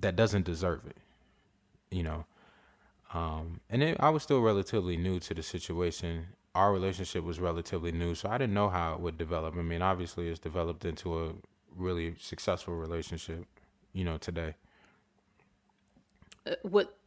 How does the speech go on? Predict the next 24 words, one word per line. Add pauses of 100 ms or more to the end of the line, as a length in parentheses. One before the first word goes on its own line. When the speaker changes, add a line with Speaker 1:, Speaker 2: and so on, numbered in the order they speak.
(140)
Speaker 2:
developed
into (140)
the (200)
<laughs>
Speaker 1:
Uh,
she,
she
and
I. (400)
Speaker 2:
Oh,
okay.
Speaker 1:
She
and
Speaker 2:
Good.
Speaker 1:
I,
Speaker 2:
Clarification
Speaker 1:
Alyssa
and
Speaker 2:
is
Speaker 1:
I.
Speaker 2:
key. (600)
Speaker 1:
Yeah.
So,
um,